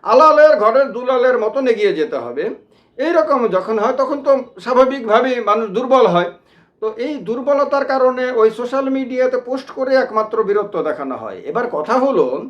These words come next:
যে কোনো একটি বিরোধী দল যদি রাজ্যের মধ্যে কোনো এলাকাতেও যদি এই রকম অবস্থায় চলে আসতে পারে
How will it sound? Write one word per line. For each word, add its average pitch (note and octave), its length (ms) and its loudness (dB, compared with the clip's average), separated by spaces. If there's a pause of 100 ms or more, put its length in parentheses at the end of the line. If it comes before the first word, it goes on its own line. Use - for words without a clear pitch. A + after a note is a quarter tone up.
(360)
যে G3+ 100 -12
কোনো C4 340 -6
একটি D4+ 380 -4
বিরোধী B3+ 600 -2
দল B3+ 420 2
যদি E3 280 0
রাজ্যের F#3 420 0
মধ্যে D#3+ 280 -6
কোনো D4+ 400 -2
এলাকাতেও C4 640 2
যদি C3+ 440 -6 (540)
এই C#4+ 240 -2
রকম D4 340 0
অবস্থায় A#3+ 720 -4
চলে F#3 260 -2
আসতে G3+ 380 -4
পারে C#3 600 0